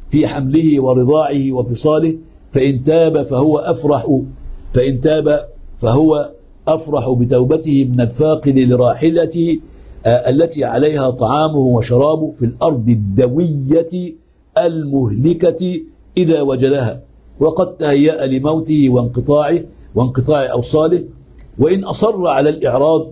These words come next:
إخواني الكرام، ولم يعترض، آه، ولم يتعرض لأسباب الرحمة، بل أصر على العصيان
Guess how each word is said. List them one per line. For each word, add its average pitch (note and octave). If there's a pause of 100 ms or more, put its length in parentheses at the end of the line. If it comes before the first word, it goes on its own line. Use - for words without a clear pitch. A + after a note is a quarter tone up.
إخواني D3+
الكرام، D3+ (360)
ولم E3
يعترض، D#3+ (460)
آه، C3
ولم E3
يتعرض D#3
لأسباب C#3
الرحمة، D#3+ (300)
بل E3
أصر F3+
على D3
العصيان D3+